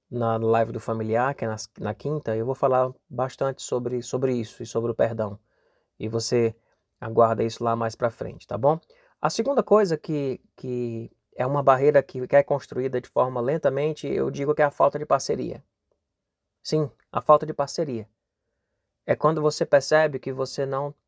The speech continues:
não tem, não tá parceiro, sabe? Que a gente não tá junto. E aí, nesse momento, geralmente, assim, tem alguém sobrecarregado dentro do processo da relação, dentro do processo logístico da vivência em família,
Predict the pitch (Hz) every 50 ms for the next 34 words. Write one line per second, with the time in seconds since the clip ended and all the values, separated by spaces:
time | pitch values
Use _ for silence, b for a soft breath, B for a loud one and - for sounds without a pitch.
0 | _ _ _ _ _ _ _ _ _ _ 151 147 143 - 165 160 165 170 180 -
1 | _ - 160 165 165 - 170 160 - 175 170 - - - 156 139 127 113 107 110
2 | - _ _ _ _ _ _ _ _ _ _ _ _ _ _ _ _ _ - 147
3 | 143 139 139 - 139 131 147 151 151 151 156 151 156 156 - 151 160 156 156 160
4 | 156 135 123 117 - 113 - _ _ _ _ _ _ _ _ _ _ _ _ _
5 | _ _ _ _ _ _ _ _ _ _ _ _ _ _ _ - 147 151 170 175
6 | 165 175 170 - 170 160 143 147 165 175 170 - - 165 165 170 160 156 156 -
7 | 170 - - 165 156 143 135 - - 156 156 156 160 143 147 151 156 - - 156
8 | 156 151 - 147 160 160 147 151 147 147 143 - 117 113 113 110 120 123 123 117
9 | - - 123 - 117 117 117 - 120 117 113 - - 120 120 120 117 120 113 -
10 | - - 127 127 127 131 131 131 127 _ _ _ _ _ _ _ _ _ _ _
11 | - 131 131 - 143 127 - 127 127 - - 123 123 - - 120 117 113 117 127
12 | 123 - - - 127 120 117 117 123 117 117 120 123 120 - 127 120 117 - 117
13 | 107 107 113 120 127 135 131 127 127 127 131